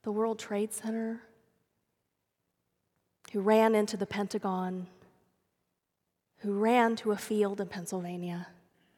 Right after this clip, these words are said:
Many of them lost their lives, gave up their lives for their friends.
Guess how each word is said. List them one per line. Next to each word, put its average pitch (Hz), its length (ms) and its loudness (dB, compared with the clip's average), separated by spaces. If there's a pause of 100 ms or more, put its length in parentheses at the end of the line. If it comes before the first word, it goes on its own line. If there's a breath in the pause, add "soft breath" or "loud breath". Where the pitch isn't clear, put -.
(1400)
Many 220 320 4
of 202 80 0
them 196 160 -2
lost 190 300 -2
their 180 160 -8
lives, 196 840 -10 (1500)
gave 226 300 6
up 208 180 2
their 185 260 -4
lives - 800 -10 (1800)
for - 180 -10
their 196 120 -2
friends. 226 760 -8